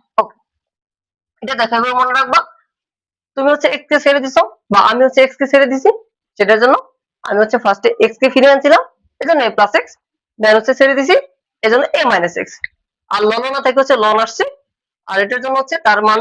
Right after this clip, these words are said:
সমানটা শেষ হয়ে গেছে, এজন্য হচ্ছে ওয়ান বাই টু এ। এটা হচ্ছে একটা ফান টাইপের অনেকটা ভিডিও, ফানের মাধ্যমে হচ্ছে আমরা আমাদের এই ইন্টিগ্রেশনের চারটা সূত্র মনে রাখতে পারি।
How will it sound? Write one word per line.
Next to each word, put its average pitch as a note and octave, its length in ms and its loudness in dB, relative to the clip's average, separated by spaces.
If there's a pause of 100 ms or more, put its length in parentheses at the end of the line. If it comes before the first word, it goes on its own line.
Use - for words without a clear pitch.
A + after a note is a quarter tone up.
সমানটা C4 360 0
শেষ C#4+ 140 0
হয়ে D4+ 140 4
গেছে, D#4+ 160 0 (560)
এজন্য F#4+ 200 -4 (100)
হচ্ছে A3+ 220 -8
ওয়ান F#3 240 0
বাই E4 100 -6 (560)
টু C#4 100 2 (220)
এ। - 20 -6 (1800)
এটা A#3 160 -10
হচ্ছে C4+ 200 -2
একটা C4 160 0 (600)
ফান G#3+ 180 -2 (220)
টাইপের F#3 400 0 (240)
অনেকটা F3+ 220 -4 (100)
ভিডিও, A3+ 200 0 (220)
ফানের A3 300 4
মাধ্যমে B3 260 2
হচ্ছে B3+ 220 -2
আমরা A#3+ 160 0
আমাদের A#3 220 0 (420)
এই G3 100 -2 (120)
ইন্টিগ্রেশনের A#3+ 600 0
চারটা A3+ 280 -2
সূত্র A#3+ 200 -4 (380)
মনে C4 180 4
রাখতে - 220 -4
পারি। D4+ 140 0